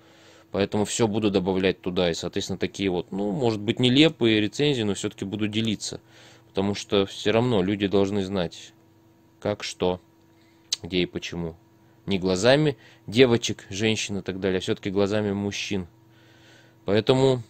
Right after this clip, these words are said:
однозначно рекомендую этого автора, однозначно рекомендую эти книги. Они очень, очень, очень, ну, не то, что это не Ницше, конечно, <laughs> а не Зигмунд Фрейд меняет сознание, хотел сказать,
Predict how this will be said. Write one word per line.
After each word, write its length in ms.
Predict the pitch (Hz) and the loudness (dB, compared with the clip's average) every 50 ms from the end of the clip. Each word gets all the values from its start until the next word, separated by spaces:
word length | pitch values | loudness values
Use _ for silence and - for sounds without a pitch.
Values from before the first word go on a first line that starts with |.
| _ _ _ _ _ _ _ _ _ _ _ _ _ _ _ _ _ _ - | _ _ _ _ _ _ _ _ _ _ _ _ _ _ _ _ _ _ -4
однозначно 540 | - 117 113 127 123 123 135 127 - - 120 | -2 2 4 4 6 6 6 4 4 2 2
рекомендую 560 | 107 110 - 113 113 113 110 101 107 107 101 | 2 2 2 0 0 2 2 2 2 2 2
этого 260 | 98 - 92 98 95 - | 2 2 0 -2 0 0
автора, 500 | - 113 117 - - 117 104 98 95 92 - _ _ - | 0 0 0 0 2 2 2 2 2 -2 -6 _ _ -8
однозначно 560 | - 95 87 101 95 95 107 104 - - 98 | -6 -4 -4 -4 -2 0 -2 -2 -2 -2 -2
рекомендую 500 | 95 95 - 95 95 95 92 95 92 92 | -2 -2 -2 -2 -4 -2 0 0 0 0
эти 140 | 87 - - | 0 -2 -8
книги. 480 | - - 101 101 104 104 101 98 - - - - - - _ | -10 -6 -4 -2 -2 -2 -2 -2 -4 -6 -10 -20 -20 -12 _
Они 220 | - 90 95 87 - - - | -4 -2 -2 -2 -4 -4 0
очень, 400 | - 110 107 - - 98 87 85 - - - _ | 2 2 2 2 0 -4 -6 -8 -10 -16 -12 _
очень, 320 | - 95 95 - - 90 - _ - | -6 -6 -4 -6 -8 -12 -10 _ -4
очень, 340 | 101 101 - - 98 92 - _ _ _ - | -4 -4 -4 -6 -10 -10 -10 _ _ _ -10
ну, 320 | 101 104 107 113 117 120 117 | -8 -6 -4 -4 -2 -2 -2
не 120 | 117 113 | -2 -2
то, 160 | - - 131 | -2 -2 -4
что 240 | 120 - - - 110 | -4 -4 -4 -2 0
это 280 | 107 98 - - 101 98 | 0 0 0 2 2 2
не 140 | 104 104 107 | 2 2 2
Ницше, 340 | 120 151 170 151 - - - | 2 2 2 2 0 -4 0
конечно, 560 | - 113 101 101 95 92 - - - 92 90 | 2 2 4 4 2 2 0 -4 -6 -6 -2
<laughs> 40 | 110 | 0
а 40 | 131 | 4
не 120 | 120 117 113 | 4 4 4
Зигмунд 380 | 107 131 123 110 110 107 101 | 4 2 2 2 2 0 0
Фрейд 320 | - - 131 143 139 - 101 | 4 6 6 6 6 4 0
меняет 400 | 107 107 104 104 101 95 92 - | 0 0 2 2 2 0 0 -2
сознание, 420 | 101 98 92 101 98 92 92 90 | -4 -2 -2 -2 -2 -2 -2 -4
хотел 280 | - 82 80 - 85 82 | -6 -6 -8 -6 -8 -8
сказать, 340 | - - 78 76 80 69 | -8 -10 -8 -6 -6 -6